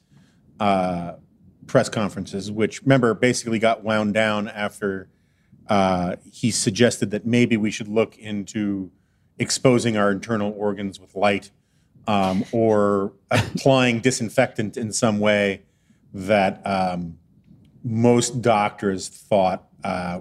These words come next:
was ill-advised. Um, and, and, but he got himself into trouble with those things long before that by doing these rambling sort of, uh,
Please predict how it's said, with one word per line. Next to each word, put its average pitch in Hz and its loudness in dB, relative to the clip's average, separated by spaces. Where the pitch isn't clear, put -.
was 107 -10
ill-advised. 98 -6
Um, 120 2
and, 127 2
and, 127 2
but 139 4
he 175 4
got 160 4
himself 139 2
into 123 0
trouble 131 2
with 117 -8
those 117 -4
things 113 -4
long 113 0
before 120 0
that 110 4
by 104 0
doing 110 -4
these 104 -2
rambling 104 -2
sort 113 0
of, 101 -2
uh, 98 -2